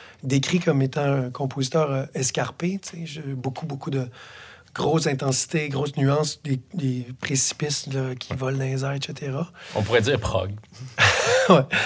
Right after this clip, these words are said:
Speaker 1: on pourrait dire prog. Mais là, euh, là, je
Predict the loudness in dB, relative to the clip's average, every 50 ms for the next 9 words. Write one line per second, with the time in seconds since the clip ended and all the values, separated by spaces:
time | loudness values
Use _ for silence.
0 | -2 -2 0 0 2 4 4 4 6 6 4 4 4 4 4 4 4 2 -4 -10
1 | -14 -20 -20 -20 -20 -20 -20 _ _ -2 2 4 6 6 8 8 8 8 8 8
2 | 6 6 6 6 8 8 6 6 4 4 2 0 -2 -4 -8 -10 -12 _ _ _
3 | _ -20 _ _ _ _ 0 4 4 6 6 4